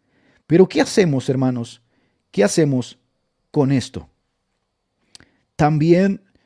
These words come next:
nos gloriamos en las tribulaciones, sabiendo que la tribulación produce paciencia. Si la tribulación produce paciencia, ¿Dios nos dejará sin tribulación? No. Y la paciencia prueba, y la prueba esperanza, y la esperanza no avergüenza,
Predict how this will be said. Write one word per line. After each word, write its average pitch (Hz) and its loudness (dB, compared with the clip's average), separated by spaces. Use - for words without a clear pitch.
nos 139 -4
gloriamos 147 4
en 165 -2
las 147 -2
tribulaciones, 143 -2
sabiendo 156 -4
que 165 -2
la 147 0
tribulación 131 -2
produce 139 -2
paciencia. 101 -6
Si - -4
la 156 4
tribulación 151 2
produce 208 2
paciencia, 139 -2
¿Dios 175 0
nos 143 0
dejará 139 0
sin 170 -4
tribulación? 143 -6
No. 104 -2
Y 151 0
la 156 2
paciencia 160 0
prueba, 131 4
y 123 0
la 117 2
prueba 170 8
esperanza, 135 0
y 131 2
la 120 0
esperanza 147 -2
no 147 -4
avergüenza, 135 -2